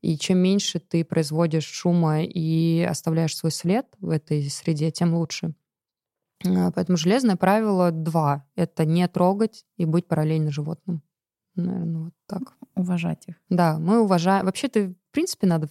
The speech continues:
Speaker 1: уважать <laughs> все, что т-, все, что вокруг тебя, а, быть воспитанным человеком.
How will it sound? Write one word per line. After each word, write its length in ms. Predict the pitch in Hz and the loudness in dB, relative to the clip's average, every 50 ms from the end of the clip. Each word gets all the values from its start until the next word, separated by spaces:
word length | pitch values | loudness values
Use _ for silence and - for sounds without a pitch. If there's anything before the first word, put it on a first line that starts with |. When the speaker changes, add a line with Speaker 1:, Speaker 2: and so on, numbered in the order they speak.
| _ _ - | _ _ -2
Speaker 1:
уважать 500 | 175 175 185 190 160 165 151 147 - - | 0 2 2 2 2 2 0 0 0 0
<laughs> 800 | 185 175 160 160 160 160 196 190 202 208 254 277 269 240 196 - | 0 0 0 -2 0 4 4 4 4 2 -2 -4 -2 -2 -2 -2
все, 160 | - - 180 | 0 2 2
что 160 | - - - 156 | 2 0 -4 -8
т-, 260 | - - 202 190 180 | 0 2 2 2 2
все, 180 | - - 190 180 | 0 0 -2 -2
что 160 | - - 175 | -2 -2 -2
вокруг 300 | 170 170 - - 180 - - | -2 0 0 0 -2 -2 -4
тебя, 320 | - 175 175 226 285 339 - - - - - - - - 185 - - | -4 -2 0 0 0 0 -4 -10 -18 -20 -20 -20 -20 -20 -14 -6 -2
а, 260 | 165 160 160 160 160 | 0 0 2 0 0
быть 180 | 160 160 170 160 | 0 -2 -4 -4
воспитанным 520 | 165 170 - - - 180 - 170 160 160 | -4 -6 -4 -4 -4 -4 -2 -2 -2 -2
человеком. 640 | 151 - - 175 170 180 226 320 - - 220 190 190 | -4 -2 -2 0 2 2 2 0 0 -2 -2 -4 -4